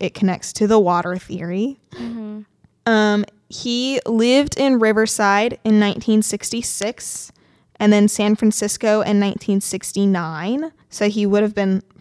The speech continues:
Speaker 1: like, in the right spaces for those.
Speaker 2: Mm-hmm.
Speaker 1: Um, and he worked at a silent movie theater. Zodiac loved movies and made a lot of references to them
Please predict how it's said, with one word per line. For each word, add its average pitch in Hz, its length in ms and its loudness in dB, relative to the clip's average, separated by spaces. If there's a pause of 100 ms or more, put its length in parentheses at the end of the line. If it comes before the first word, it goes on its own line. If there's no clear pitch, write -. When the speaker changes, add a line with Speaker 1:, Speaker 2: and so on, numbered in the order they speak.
(160)
Speaker 1:
like, 185 220 -4
in 185 100 0
the 175 100 0
right 170 220 -6
spaces - 460 -6
for 185 360 -4
those. 180 460 -6 (180)
Speaker 2:
Mm-hmm. 220 320 -12 (200)
Speaker 1:
Um, 202 440 0 (560)
and 214 220 2
he 220 160 -2
worked 208 340 -2
at 233 80 -4
a 240 60 -4
silent 226 640 -2
movie 196 520 2
theater. 196 640 -6 (280)
Zodiac 233 760 2 (220)
loved 214 360 2
movies 214 400 4
and 202 140 4
made 196 160 2
a 190 40 2
lot 190 180 2
of 190 180 -6
references 269 720 -2
to - 120 -14
them 302 400 -2